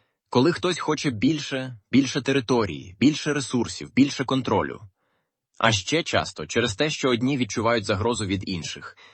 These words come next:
навіть якщо ця загроза надумана. Є ще один жорстокий парадокс. Війна здається чимось далеким і нереальним,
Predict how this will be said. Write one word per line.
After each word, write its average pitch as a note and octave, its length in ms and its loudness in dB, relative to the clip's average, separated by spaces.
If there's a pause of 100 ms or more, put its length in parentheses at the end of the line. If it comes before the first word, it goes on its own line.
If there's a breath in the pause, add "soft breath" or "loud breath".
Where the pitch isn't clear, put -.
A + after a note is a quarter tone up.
(120 loud breath)
навіть A#2 360 0
якщо A2 280 -2
ця C3 160 0
загроза A2+ 480 0
надумана. F#2 760 -4 (840)
Є C3+ 160 4
ще D#3 300 0
один C#3+ 280 2
жорстокий G#2 600 0
парадокс. E2 640 -4 (560 loud breath)
Війна G#2 380 2
здається G#2 460 -2
чимось F#2 320 -4
далеким F#2 560 -2
і F2 60 -4
нереальним, F2 800 -2